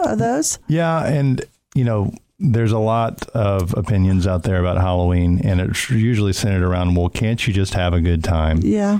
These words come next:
Speaker 2: Do you have to, uh, look at the deeper meaning of everything?"
Speaker 1: Yeah.
Speaker 2: And unfortunately, especially in the Halloween situation, you really must, in, in my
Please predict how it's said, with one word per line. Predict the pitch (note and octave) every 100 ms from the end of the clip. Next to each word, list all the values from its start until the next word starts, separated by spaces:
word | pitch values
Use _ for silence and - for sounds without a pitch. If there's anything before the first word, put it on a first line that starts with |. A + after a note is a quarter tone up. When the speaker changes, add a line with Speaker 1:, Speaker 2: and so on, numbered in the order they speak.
| -
Speaker 2:
Do | -
you | G2 F#2
have | G#2 G2+
to, | - A2 F#2+
uh, | F2+ E2+
look | F2 F#2+ - -
at | F#2+
the | E2+
deeper | F2+ F#2 G#2
meaning | F2+ F2+ F2+
of | F2
everything?" | F2 E2 F2 - F2+ F2 - -
Speaker 1:
Yeah. | G3 E3+ - - -
Speaker 2:
And | G#2
unfortunately, | G#2 - D3+ F3 - B2+ A2 G#2
especially | G2+ - B2+ B2 - A#2 G#2
in | F#2+
the | F2
Halloween | G2 F#2+ F#2 F#2+ F#2
situation, | E2+ - A2 F2+ F2+ E2+ E2 F#2 E2
you | E2+ F2
really | F#2 F#2+ F#2+ F#2 F#2 F2+ - _ _ _
must, | F#2 F2 F2 - - - -
in, | G#2 F#2 -
in | G2+ F2+
my | F2+ E2+ F2